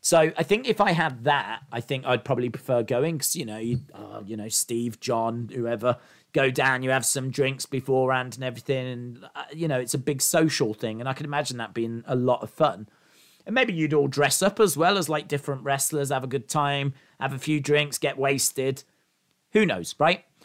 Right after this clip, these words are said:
But it's obviously not the same kind of a thing if you go with just, you know, one friend. Um,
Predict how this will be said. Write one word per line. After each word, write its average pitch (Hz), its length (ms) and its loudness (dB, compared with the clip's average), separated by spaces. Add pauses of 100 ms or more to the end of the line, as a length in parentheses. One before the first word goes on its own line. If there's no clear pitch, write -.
(160)
But 202 260 0 (160)
it's - 280 -2
obviously 175 500 2
not 165 260 2
the 160 100 4
same 139 320 0
kind 135 240 0
of 127 60 -6
a 131 60 2
thing 131 280 -4
if 123 120 -6
you 131 60 -4
go 131 200 2
with 123 240 0
just, - 200 -8 (160)
you 135 100 -6
know, 104 140 -8
one 113 280 -4
friend. 90 360 -14 (680)
Um, 117 520 -2